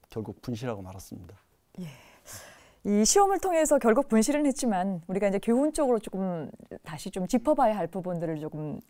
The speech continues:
Speaker 2: 한번 해야 될 것 같은데요. 이 박사님, 어떤 교훈을 좀 우리가 좀 찾을 수 있을까요?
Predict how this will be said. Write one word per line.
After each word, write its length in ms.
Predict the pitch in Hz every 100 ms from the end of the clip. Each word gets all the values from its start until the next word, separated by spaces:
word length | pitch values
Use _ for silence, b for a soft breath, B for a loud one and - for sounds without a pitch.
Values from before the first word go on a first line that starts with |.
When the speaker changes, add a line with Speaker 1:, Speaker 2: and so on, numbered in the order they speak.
| _ _ -
Speaker 2:
한번 320 | 190 165 151
해야 200 | 180 208
될 100 | 165
것 100 | 151
같은데요. 640 | 151 135 151 151 151 147 139 b b -
이 60 |
박사님, 360 | 226 247 247 277
어떤 300 | 277 381 370
교훈을 240 | 320 285
좀 120 | - 202
우리가 160 | 185
좀 280 | 175 165 135 -
찾을 240 | 262 247
수 120 | 240 160
있을까요? 500 | 156 143 - 151